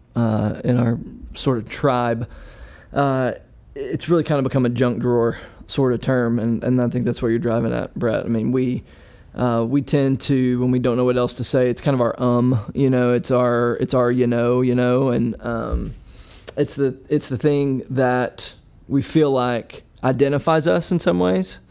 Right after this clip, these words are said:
It's the thing that, uh, we're, we're happy to kind of wear the label of. When it comes right down to it, I mean, the word gospel carries with it the, all the implications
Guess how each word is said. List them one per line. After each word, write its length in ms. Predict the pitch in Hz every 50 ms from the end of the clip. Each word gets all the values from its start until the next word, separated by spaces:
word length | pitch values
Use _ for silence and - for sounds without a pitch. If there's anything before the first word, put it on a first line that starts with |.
| - - - - -
It's 80 | - -
the 80 | 139 123
thing 380 | - 151 147 143 139 139 135
that, 400 | 131 127 123 120 117 - - - - _
uh, 460 | - 120 117 113 110 110 110 110 98 - - - -
we're, 300 | - 131 127 135 131 127
we're 460 | 120 120 117 - - - 127 135 127 110
happy 300 | 95 135 131 - 135 123
to 120 | - -
kind 160 | - 143 127
of 80 | 120 107
wear 180 | 107 123 123
the 140 | 120 107 110
label 460 | 110 110 113 113 123 120 143 147 - -
of. 360 | 151 156 160 165 165 - - - - - - - - - - - - - - - - - - -
When 460 | - 143 151 147 143 135 127 - - - - - - - -
it 80 | 147 139
comes 200 | - 220 190 147
right 120 | 156 147
down 160 | 139 123 117 120
to 160 | - 160 135
it, 20 |
I 40 | 127
mean, 140 | 120 123 127
the 60 | 123
word 180 | 131 147 135 120
gospel 560 | 131 127 131 127 - - 123 117 113 104 - - - - - - - - - - - - - - -
carries 300 | - - 147 131 127 127
with 140 | 143 143 117
it 140 | 131 123 -
the, 240 | 123 123 120 - -
all 140 | 127 143 151
the 140 | 165 - -
implications 720 | 143 135 - 135 117 - 131 123 - - 120 117 117 -